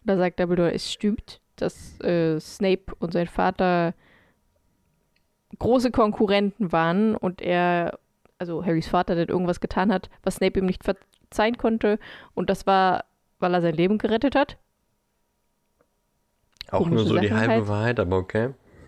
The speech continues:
Speaker 1: Ja, ja. Naja, Dumbledore <laughs> spricht halt in Halbwahrheiten. Anfangs zumindest. Äh, und er hat Harry halt immer gerettet, damit er dann denken kann, dass er <laughs> mit seinem Vater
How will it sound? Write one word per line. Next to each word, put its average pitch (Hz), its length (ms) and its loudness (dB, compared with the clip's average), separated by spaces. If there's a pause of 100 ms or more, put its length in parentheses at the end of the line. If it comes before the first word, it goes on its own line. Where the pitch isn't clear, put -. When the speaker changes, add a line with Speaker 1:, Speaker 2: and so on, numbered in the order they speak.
(100)
Speaker 1:
Ja, 180 240 0 (240)
ja. 139 280 -2 (340)
Naja, 180 200 -4
Dumbledore 165 480 -4
<laughs> - 60 -14
spricht - 340 -10
halt 190 100 2
in 170 160 0
Halbwahrheiten. - 600 -4 (500)
Anfangs 185 460 -2
zumindest. 165 540 -6 (1300)
Äh, 175 440 2
und 185 300 0
er 185 120 2
hat 185 200 0
Harry 214 280 4
halt 185 420 0
immer 190 260 2
gerettet, 175 720 0
damit 170 300 0
er 170 100 2
dann 165 320 -2
denken 165 320 -4
kann, 170 200 -4
dass 180 180 -4
er 185 180 0
<laughs> - 60 -18
mit 214 260 -4
seinem - 360 -4
Vater 170 360 0